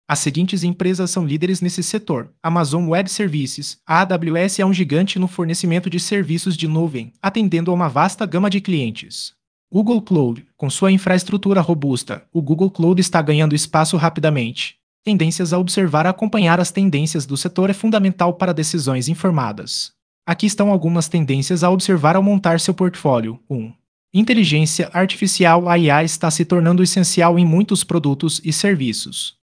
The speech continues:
Empresas que investem em I A podem ter uma vantagem competitiva. Considere ações de empresas na vanguarda dessa tecnologia, especialmente aquelas que estão enfrentando desafios, como as de chips e I A,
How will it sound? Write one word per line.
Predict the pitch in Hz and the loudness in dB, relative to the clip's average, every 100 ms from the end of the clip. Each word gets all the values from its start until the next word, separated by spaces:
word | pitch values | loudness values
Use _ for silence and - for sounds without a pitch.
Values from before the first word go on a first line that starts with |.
| - | -6
Empresas | 165 139 135 143 | -4 0 -2 0
que | 185 | 0
investem | 151 151 175 185 | 2 2 2 2
em | 180 160 | 4 4
I | |
A | 143 | 2
podem | - 208 208 | 4 4 4
ter | 196 180 | 2 2
uma | 190 | 2
vantagem | 170 185 170 143 156 | 2 2 2 2 0
competitiva. | 175 175 190 175 - 117 104 113 _ _ _ - | -2 -2 -2 -2 -2 -4 -4 -10 _ _ _ -2
Considere | 208 220 208 151 151 | 0 2 4 4 2
ações | 151 151 147 | 0 0 -2
de | 135 | -2
empresas | 139 147 156 160 | -4 -2 -2 0
na | 147 | 0
vanguarda | 127 156 156 143 170 | 2 2 2 2 2
dessa | 165 139 - 170 | 2 0 0 -2
tecnologia, | 190 185 190 190 165 165 180 180 | -4 -2 0 2 2 4 2 0
especialmente | 156 143 214 - 196 160 160 147 | -2 -4 -2 0 0 2 0 -2
aquelas | - 170 185 180 | 0 2 2 0
que | 175 | -2
estão | - 175 180 | -2 0 2
enfrentando | 180 202 170 175 165 | 2 0 2 2 2
desafios, | 160 170 185 - 131 131 - - | 2 2 0 0 -4 -2 -6 -4
como | 190 180 | 0 2
as | 180 | 2
de | 180 | 2
chips | - 180 - - | 0 0 -2 -4
e | 180 160 | 0 4
I | |
A, | 143 151 | 4 2